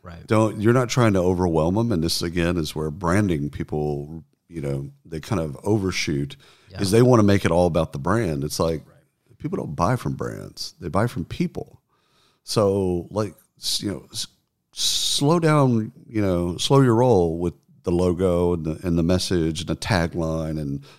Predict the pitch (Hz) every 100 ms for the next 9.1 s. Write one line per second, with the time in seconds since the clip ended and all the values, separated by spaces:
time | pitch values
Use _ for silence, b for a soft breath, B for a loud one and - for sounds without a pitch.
0 | b _ 92 92 82 101 92 90 - 85
1 | 87 82 82 80 95 85 76 - 85 131
2 | 160 185 151 160 113 120 131 73 60 62
3 | - _ - 127 - - b b b b
4 | b _ 120 123 - - _ 113 127 143
5 | 196 185 107 143 127 80 73 71 64 62
6 | 55 _ _ _ - 101 107 107 104 85
7 | 78 - 87 90 - 98 80 - - 110
8 | 85 71 _ _ - 113 113 131 98 85